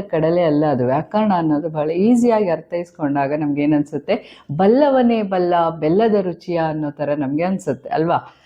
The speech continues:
ಹಾಗಾಗಿ ನಾವು ವ್ಯಾಕರಣವನ್ನ ಕಲಿಬೇಕಾದ್ರೆ ಒಟ್ಟಿಗೆ ಎಲ್ಲ ಸೇರ್ಕೊಂಡು ಕಲಿಯೋದಲ್ಲ, ಅದನ್ನ ಏನ್ ಮಾಡ್ಬೇಕು, ಒಂದೊಂದೇ ವಿಭಾಗವನ್ನಾಗಿ ಅದನ್ನ ತಿಳ್ಕೊಬೇಕಾಗತ್ತೆ.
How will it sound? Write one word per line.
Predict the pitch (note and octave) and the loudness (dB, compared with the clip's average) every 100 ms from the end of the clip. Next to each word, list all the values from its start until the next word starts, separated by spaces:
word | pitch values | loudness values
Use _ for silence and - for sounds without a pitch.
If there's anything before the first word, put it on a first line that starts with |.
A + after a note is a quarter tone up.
| _ | _
ಹಾಗಾಗಿ | - C#4+ D#4 D4 B3+ | -2 0 2 0 0
ನಾವು | A#3 G#3 | 0 0
ವ್ಯಾಕರಣವನ್ನ | F#3+ G#3 - B3+ A#3+ G#3+ G3 F#3 | -2 -2 0 0 0 -2 -4 -4
ಕಲಿಬೇಕಾದ್ರೆ | F3 F#3 F#3+ F3+ F#3 E3+ E3 D#3+ - _ F3+ | 0 0 0 -2 -2 -2 -2 -4 -6 _ -6
ಒಟ್ಟಿಗೆ | F#3 - C#4 B3+ | -6 -4 0 2
ಎಲ್ಲ | A#3+ G#3+ G#3 | 2 2 0
ಸೇರ್ಕೊಂಡು | G3+ F#3+ F#3 F#3 F3+ | -2 -8 -8 -12 -10
ಕಲಿಯೋದಲ್ಲ, | D#3+ D3+ D#3 D3 B2+ | -6 -2 -2 -2 -4
ಅದನ್ನ | C#3+ F3 F3 | -6 -6 -8
ಏನ್ | F3+ F3+ | -6 -6
ಮಾಡ್ಬೇಕು, | E3 D#3 D3+ D#3 | -6 -6 -8 -6
ಒಂದೊಂದೇ | D3+ F3 G#3 A#3 C4+ | -6 0 2 4 4
ವಿಭಾಗವನ್ನಾಗಿ | A#3 E3+ E3+ F3 F3 D#3+ D3+ D3 D3 | 2 0 -2 0 -2 -2 -4 -4 -6
ಅದನ್ನ | D3 D#3 C#4+ D#4+ - _ - | -6 -4 -4 -6 -18 _ -2
ತಿಳ್ಕೊಬೇಕಾಗತ್ತೆ. | G#3+ G#3+ F#3 D#3+ D3 D3+ C#3 C#3+ - B2+ | 0 0 -2 -2 -4 -4 -4 -4 -6 -8